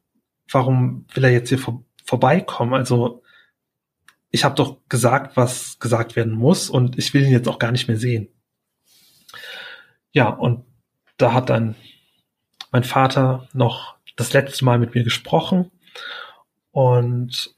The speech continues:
ähm, ist dann halt auch so von mir gegangen, dass er gesagt hat, „Ja, wenn du irgendwann Hilfe brauchst,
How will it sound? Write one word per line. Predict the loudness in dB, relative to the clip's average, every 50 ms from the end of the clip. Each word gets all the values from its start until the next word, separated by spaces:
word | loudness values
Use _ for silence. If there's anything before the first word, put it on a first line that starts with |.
| _ _
ähm, | -2 0 0 0 0 -2 -4 -6 -8 -12 -20 -20 _ _ _ _ _ _ _ _ _
ist | -6 0 0
dann | 0 2 2
halt | 2 2 2
auch | 0 0
so | 0 2 2 2 2 0 -2 -6 _ _ _ -20 _
von | -8 0 2 2 4 4
mir | 4 4
gegangen, | 2 4 4 4 4 4 4 4
dass | 4 4 2
er | 2 0
gesagt | 0 2 2 2 0 0 -4 -10
hat, | -12 -4 0
„Ja, | 2 2 2 2 0 -6 _ -20 -20 -18 -18 -18 -18 -20 -20 _ _ _ _
wenn | 0 2 4 4 4
du | 2 2 2 2
irgendwann | 0 0 2 2 0 0 -2 -4 0
Hilfe | 2 0 0 2 0 -4
brauchst, | -4 -6 -2 2 4 4 4 4 2 -2 -10 -14 -18 -20